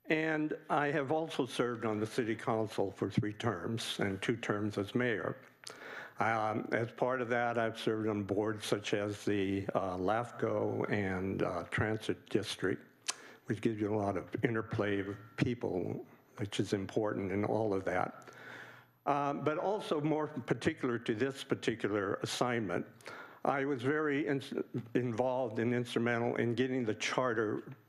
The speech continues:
streamlined. I wouldn't call it revised. Uh, the original charter, nineteen forty-eight,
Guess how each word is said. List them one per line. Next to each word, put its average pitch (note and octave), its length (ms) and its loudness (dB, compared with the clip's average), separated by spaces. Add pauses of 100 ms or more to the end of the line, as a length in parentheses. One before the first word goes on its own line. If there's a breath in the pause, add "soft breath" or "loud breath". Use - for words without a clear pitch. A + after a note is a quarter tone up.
(220)
streamlined. C3 640 2
I D3 80 4
wouldn't F#3 240 0
call B2+ 280 0
it B2 160 -2
revised. - 960 0 (360 loud breath)
Uh, A2+ 260 2
the B2+ 200 2
original C3+ 400 0
charter, A2 400 2
nineteen A#2+ 460 2
forty-eight, A2 720 0